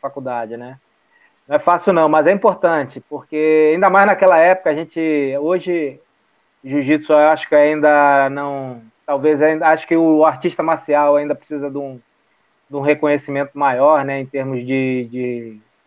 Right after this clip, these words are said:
remuneração, de recompensa, mas hoje ainda tá um pouco melhor do que tava antes, né? Antigamente a perspectiva de, de viver da luta era basicamente dando aula, né? Porque nem o M M A ainda, ainda, vamos dizer assim, era uma promessa e, assim,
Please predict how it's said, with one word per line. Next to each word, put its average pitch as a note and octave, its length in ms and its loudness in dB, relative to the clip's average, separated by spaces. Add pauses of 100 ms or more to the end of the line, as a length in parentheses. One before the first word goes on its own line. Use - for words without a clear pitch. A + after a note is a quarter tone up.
(140)
remuneração, C3+ 960 0
de A2+ 60 -12
recompensa, C3 720 -6 (720)
mas D3+ 180 2
hoje F3+ 220 4
ainda G3 180 4
tá G#3 160 2
um G#3 60 2
pouco G#3 260 -2
melhor F3 440 4
do C#3 60 -12
que - 80 -20
tava C#3+ 240 0
antes, C3 280 -4
né? C3+ 180 -8
Antigamente D#3 640 -2
a F#3 60 2
perspectiva E3+ 680 -4
de, C#3+ 280 0
de C3+ 140 -4
viver C3+ 260 -4
da C#3+ 100 2
luta D#3+ 360 -2 (100)
era F3+ 240 4
basicamente E3+ 800 -2
dando G3 260 0
aula, C#3 300 2
né? C3+ 240 -10
Porque D3 280 -14
nem F#3 280 -4
o F#3+ 80 2
M F3+ 160 -2
M E3 160 -4
A D3+ 180 2
ainda, C#3 540 -4 (920)
ainda, C#3+ 300 0
vamos D3 180 0
dizer C#3+ 100 2
assim, C#3+ 180 -2
era C#3 160 2
uma D3 100 0
promessa D3 720 -2
e, D#3 140 0
assim, C3+ 640 -8